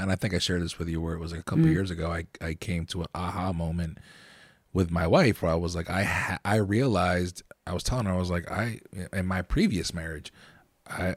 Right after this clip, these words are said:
Speaker 1: I am a victim of emotional abuse, but I was so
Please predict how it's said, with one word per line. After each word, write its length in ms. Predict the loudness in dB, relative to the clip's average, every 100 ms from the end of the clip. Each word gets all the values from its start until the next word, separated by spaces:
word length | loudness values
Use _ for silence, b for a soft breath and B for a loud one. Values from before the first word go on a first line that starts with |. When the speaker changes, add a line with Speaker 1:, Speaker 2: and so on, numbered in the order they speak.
| -2
Speaker 1:
I 320 | 0 2 2 4
am 240 | 4 6
a 80 | 6
victim 440 | 4 0 2 0 2
of 160 | 2 4
emotional 600 | 4 4 4 2 0 0
abuse, 500 | 0 4 4 4 -2 b b 2
but 140 | 8
I 100 | 10
was 240 | 10 8 6
so 760 | 4 10 12 12 12 10 8